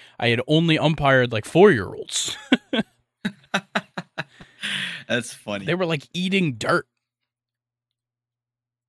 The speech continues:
Speaker 2: Man, I've seen some high schoolers that still eat dirt.
Speaker 1: That's fair. But
Speaker 2: We live in,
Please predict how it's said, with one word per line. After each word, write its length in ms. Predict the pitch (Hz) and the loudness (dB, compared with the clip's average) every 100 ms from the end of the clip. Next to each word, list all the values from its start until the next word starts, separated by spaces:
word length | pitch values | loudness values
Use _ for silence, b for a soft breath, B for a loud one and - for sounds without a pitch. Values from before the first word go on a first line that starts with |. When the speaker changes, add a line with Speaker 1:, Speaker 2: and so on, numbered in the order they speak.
| _ _ - | _ _ -10
Speaker 2:
Man, 180 | 107 101 | -8 -6
I've 280 | 117 131 139 | -2 -2 -2
seen 280 | - 123 107 | -4 -4 -6
some 400 | - 107 104 98 _ _ _ _ | -6 -10 -10 -16 _ _ _ _
high 200 | _ 127 | _ -4
schoolers 480 | 131 - 107 101 95 | -4 -6 -12 -12 -16
that 120 | - - | -16 -14
still 240 | - 101 | -12 -14
eat 160 | 98 - | -14 -18
dirt. 240 | 104 98 _ _ | -18 -18 _ _
Speaker 1:
That's 220 | 92 - | -16 -14
fair. 320 | - 65 95 - _ _ _ _ b b b b b b | -14 -12 -12 -16 _ _ _ _ b b b b b b
But 260 | 139 120 - | 0 0 -2
Speaker 2:
We 80 | 117 | -8
live 160 | 127 | -6
in, 100 | 107 | -6